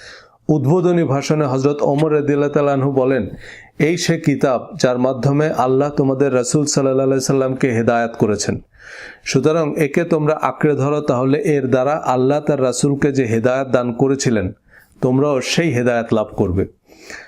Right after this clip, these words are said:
সুতরাং রাসূল সাল্লাল্লাহু আলাইহি সাল্লামের কোরআনের নিরবিচ্ছিন্ন অনুসারী ছিলেন, এবং আমরা যদি কোরআন অনুসরণ করি তবে আমরাও একই পথ প্রাপ্ত হব।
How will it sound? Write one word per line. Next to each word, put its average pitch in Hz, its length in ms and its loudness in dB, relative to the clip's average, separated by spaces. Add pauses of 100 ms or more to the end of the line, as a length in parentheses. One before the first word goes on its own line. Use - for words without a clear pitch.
(100)
সুতরাং 160 560 0
রাসূল 147 300 2
সাল্লাল্লাহু 160 400 0
আলাইহি 156 180 0
সাল্লামের 156 400 2
কোরআনের 139 540 0
নিরবিচ্ছিন্ন 147 720 2
অনুসারী 135 440 0
ছিলেন, 107 320 -2 (760)
এবং 135 400 0
আমরা 139 300 2
যদি 165 260 0
কোরআন 143 360 0
অনুসরণ 147 540 0
করি 160 260 0
তবে 135 420 0
আমরাও 131 540 0
একই 147 400 0
পথ 131 240 0
প্রাপ্ত - 300 -2
হব। 101 340 -2